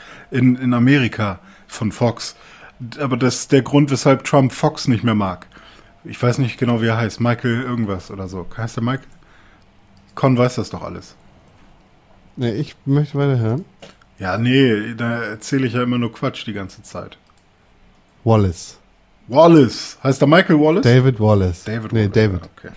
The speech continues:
Speaker 2: Nein, heißt er nicht, aber auch Chris Wallace.
Speaker 1: Chris Wallace, war auch gut.
Speaker 2: Ja.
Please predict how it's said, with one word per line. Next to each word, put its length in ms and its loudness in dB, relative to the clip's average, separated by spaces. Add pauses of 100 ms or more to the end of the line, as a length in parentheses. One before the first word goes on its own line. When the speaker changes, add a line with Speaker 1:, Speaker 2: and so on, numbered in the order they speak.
(480)
Speaker 2:
Nein, 260 4
heißt 160 2
er 60 0
nicht, 360 2
aber 360 0 (140)
auch 240 -8 (500)
Chris 260 4
Wallace. 320 -8 (340)
Speaker 1:
Chris 340 -4
Wallace, 420 -10
war 160 -6
auch 200 -8
gut. 200 -18 (600)
Speaker 2:
Ja. 120 -16